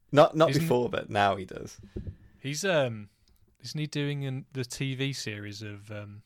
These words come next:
Speaker 2: Mighty
Speaker 1: Mighty
Speaker 2: Ducks?
Speaker 1: Ducks, is he? Oh, fucking hell.
Speaker 2: The first
Speaker 1: Yes.
Speaker 2: one of that, I like that first film.
Speaker 1: I, I quite like the second one, apart from the fact, well, actually, I think this makes me like it more, that, um, Iceland is the evil team.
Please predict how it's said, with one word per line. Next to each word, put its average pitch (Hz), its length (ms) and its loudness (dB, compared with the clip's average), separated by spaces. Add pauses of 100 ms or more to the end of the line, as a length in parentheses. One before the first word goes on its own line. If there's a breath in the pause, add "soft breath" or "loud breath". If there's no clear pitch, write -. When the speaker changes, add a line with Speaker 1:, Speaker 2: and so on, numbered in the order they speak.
Speaker 2:
Mighty 117 260 -2
Speaker 1:
Mighty - 40 -4
Speaker 2:
Ducks? 104 180 -2 (280)
Speaker 1:
Ducks, - 20 -20
is 98 160 -2
he? 98 280 -6
Oh, 85 200 -10 (120)
fucking 87 320 -14
hell. 85 280 -12 (1080)
Speaker 2:
The 143 80 -8
first 165 340 10
Speaker 1:
Yes. - 40 -2
Speaker 2:
one 120 100 0
of 104 80 -4
that, 98 120 -4
I 110 140 0
like 101 180 -4
that 107 160 -12
first 110 320 -14
film. 110 180 -16 (760)
Speaker 1:
I, - 180 -4 (480 loud breath)
I 170 80 4
quite 247 220 4
like 240 80 4
the 147 60 0
second 135 320 2
one, 95 100 -2
apart 98 260 4
from 101 80 -6
the 95 60 -2
fact, - 300 -2
well, 110 360 10
actually, - 320 4
I - 40 -4
think - 180 -4
this - 140 -10
makes - 180 -6
me - 80 -6
like - 200 -4
it - 100 -8
more, 90 320 0 (300 soft breath)
that, 98 240 4
um, 92 300 2 (400)
Iceland 104 420 2
is 98 120 -2
the 98 180 2
evil 95 300 2
team. 117 380 0